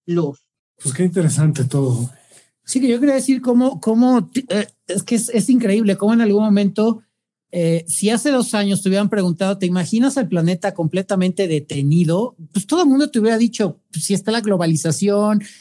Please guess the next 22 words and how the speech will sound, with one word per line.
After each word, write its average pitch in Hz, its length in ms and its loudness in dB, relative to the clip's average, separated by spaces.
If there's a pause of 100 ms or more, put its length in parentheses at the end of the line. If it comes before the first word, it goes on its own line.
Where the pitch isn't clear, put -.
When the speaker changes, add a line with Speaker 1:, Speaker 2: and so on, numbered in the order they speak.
(140)
Speaker 3:
y 165 220 2
es 170 140 -2
imposible 202 760 0
y 165 300 2
ya 180 120 -2
no 185 60 0
estamos 185 380 0
en 160 140 0
la 160 60 0
edad 165 200 -2
de 170 80 -2
piedra 196 680 -2
y, 165 240 -2 (420)
este, 156 460 -2
no 175 260 0
puede 190 220 0
haber 170 260 -2
algo 180 240 -4
que 165 100 -6
en 151 80 -4
algún 160 220 0
momento 165 460 0